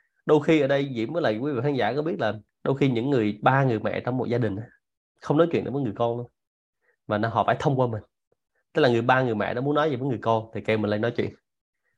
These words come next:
Rồi sau đó là chứ con muốn nói gì thì nói thông qua mình, lên nói chuyện với ba mẹ. Thì mình giống như một cái người đưa tin vậy đó, messenger. Thì khi mình đưa tin thì mình phải làm cái bộ lọc,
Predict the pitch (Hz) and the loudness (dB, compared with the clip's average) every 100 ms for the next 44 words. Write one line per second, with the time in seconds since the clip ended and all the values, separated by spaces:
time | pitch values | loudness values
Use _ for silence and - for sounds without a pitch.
0 | _ 104 123 127 147 139 101 107 - - | _ 0 4 6 6 4 2 -2 -8 -4
1 | 131 139 135 147 151 160 127 104 110 147 | 4 4 4 4 4 4 0 -4 -2 -2
2 | 139 117 113 101 110 120 131 101 110 117 | -2 -2 -4 -4 -2 -2 -2 -4 -4 -4
3 | 110 - - _ _ _ 120 117 107 143 | -6 -10 -14 _ _ _ 0 0 2 2
4 | 147 107 135 127 110 135 143 147 117 120 | 2 0 0 2 4 4 6 4 2 -4
5 | 143 175 147 117 107 98 - _ _ _ | 0 0 0 -2 -2 -4 -8 _ _ _
6 | _ - 117 113 151 131 143 147 143 127 | _ -2 0 2 2 4 4 6 4 2
7 | 104 123 135 104 101 160 160 98 104 101 | 0 0 0 0 -2 -4 -2 0 0 -2